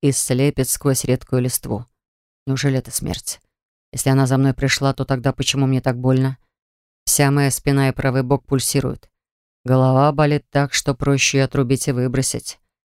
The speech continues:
Пытаюсь сделать глубокий вдох, но боль простреливает тело, и я поперхнулся. Выкашливаю воду, сплёвываю кровь и грязь.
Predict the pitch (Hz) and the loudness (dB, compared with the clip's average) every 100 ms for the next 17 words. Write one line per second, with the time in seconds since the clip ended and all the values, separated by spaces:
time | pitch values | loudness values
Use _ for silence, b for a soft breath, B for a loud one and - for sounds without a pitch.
0 | _ _ _ 139 156 151 131 117 151 143 | _ _ _ -2 2 2 2 2 2 2
1 | 139 143 139 127 135 123 143 135 - 139 | 2 2 2 0 -2 0 2 2 0 0
2 | 135 123 151 156 - 131 131 - 135 127 | 0 2 2 2 -2 -4 -4 -2 0 0
3 | 123 123 - - 139 143 147 - 135 127 | 0 -2 -2 0 2 2 -2 -2 0 2
4 | 127 131 - 127 - - 143 147 - - | 2 0 -4 -6 -6 -4 -6 -4 -4 -6
5 | 117 _ _ _ _ _ _ _ 156 151 | -10 _ _ _ _ _ _ _ -4 0
6 | 165 139 139 135 127 135 131 123 - 143 | 0 2 0 2 2 2 0 -4 -2 0
7 | 139 131 127 123 143 127 135 135 123 - | 2 2 -2 -2 -2 0 0 2 0 -2
8 | - | -10